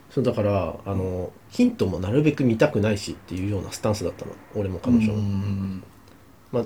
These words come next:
Speaker 1: いつも謎解きやってる時そうなんだけど、
Speaker 2: うん。
Speaker 1: その、まあ、これまでいろいろ謎解きもやってきたしっていうような、
Speaker 2: うん。
Speaker 1: まあ、ちょっと自負っていうか、
Speaker 2: うん。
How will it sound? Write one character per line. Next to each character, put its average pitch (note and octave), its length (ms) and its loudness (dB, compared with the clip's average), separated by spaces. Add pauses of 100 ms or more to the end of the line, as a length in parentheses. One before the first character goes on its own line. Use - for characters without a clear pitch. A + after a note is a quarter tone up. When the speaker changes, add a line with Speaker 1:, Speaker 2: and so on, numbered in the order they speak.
(100)
Speaker 1:
い C3+ 100 0
つ G3 100 0
も A#2+ 140 6
謎 G#2+ 220 4
解 A#2 120 -2
き A#2+ 100 2
や A2 60 8
っ G#2+ 40 -2
て - 100 -2
る A2 80 2
時 A2 160 -8
そ G#2 140 -2
う - 20 0
な E2+ 80 -4
ん - 60 -14
だ - 80 -14
け - 100 -14
ど、 - 160 -14
Speaker 2:
う - 40 -6
ん。 G2 60 -4
Speaker 1:
そ - 80 -6
の、 E2+ 340 -8 (280)
ま G#2+ 80 -4
あ、 G#2 40 -10
こ B2+ 140 0
れ B2+ 80 6
ま C#3+ 120 4
で G#2 80 2
い F#2+ 80 0
ろ A#2+ 120 4
い C3 60 8
ろ C3+ 140 6
謎 B2 200 4
解 B2 140 -4
き C3+ 80 0
も A2+ 100 2
や G2+ 100 2
っ G2 40 -6
て - 160 -2
き - 60 -10
た F#2 100 -2
し - 260 -12
っ - 60 -20
て - 80 -6
い F#2 120 -2
う F#2 40 -2
よ F#2+ 80 -2
う - 40 -6
な、 - 60 -8
Speaker 2:
う - 40 -10
ん。 - 40 -10
Speaker 1:
ま G2 100 -8
あ、 - 40 -12
ち - 100 -8
ょ A2 40 -8
っ - 20 -14
と - 100 -20 (300)
自 A2 120 -2
負 G#2+ 120 -8
っ - 20 -20
て - 120 -14
い - 60 -10
う - 60 -14
か、 - 180 -14
Speaker 2:
う - 40 -4
ん。 G#2 120 -4